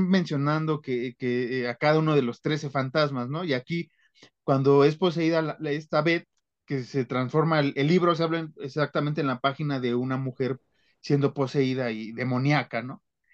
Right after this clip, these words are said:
Y posteriormente, cuando es este tipo de Thing, ¿no? Esta, esta cosa de York, de John Carp-, John Carpenter y David Cronenberg, una mezcla muy, muy brutal en esta parte de la película, que se fusionan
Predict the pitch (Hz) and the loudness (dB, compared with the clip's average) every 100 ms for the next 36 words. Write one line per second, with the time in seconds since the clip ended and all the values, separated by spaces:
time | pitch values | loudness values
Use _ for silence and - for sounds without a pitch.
0 | _ _ 151 156 139 131 151 143 175 180 | _ _ -2 -2 -2 -4 0 2 4 2
1 | 185 170 151 139 151 165 156 156 175 165 | 0 -2 -2 -4 -4 -8 -10 -6 -6 0
2 | 147 131 120 - - 139 135 185 226 - | 2 2 0 -10 -6 -6 2 2 2 -4
3 | - 156 196 139 139 143 160 147 147 151 | -8 -4 -2 0 -2 -4 -6 -6 -2 -4
4 | 147 143 139 147 123 113 107 104 - _ | 0 -2 2 0 2 -2 -4 -10 -16 _
5 | _ _ _ _ _ _ 131 147 135 156 | _ _ _ _ _ _ -8 -2 0 0
6 | 156 - - 143 127 143 160 170 165 - | -2 -8 -10 -2 0 0 -2 -2 -4 -8
7 | _ _ 147 190 196 190 190 180 151 131 | _ _ 0 0 0 0 0 -2 0 -2
8 | 123 - _ - - - - _ _ 147 | -2 -6 _ -20 -20 -20 -20 _ _ -2
9 | 160 151 165 165 160 147 139 156 156 143 | 0 0 2 2 2 0 0 -2 -4 -4
10 | 147 160 135 147 151 139 170 151 156 143 | -6 -4 -4 -4 -6 -10 -4 -2 0 -2
11 | 143 147 139 120 131 - 135 131 131 139 | -2 -2 -2 -4 -4 -6 -6 -6 -4 -2
12 | 110 - 120 - 127 - - - 113 143 | -2 -4 -6 -4 -6 -8 -16 -16 -6 -2
13 | 139 | -2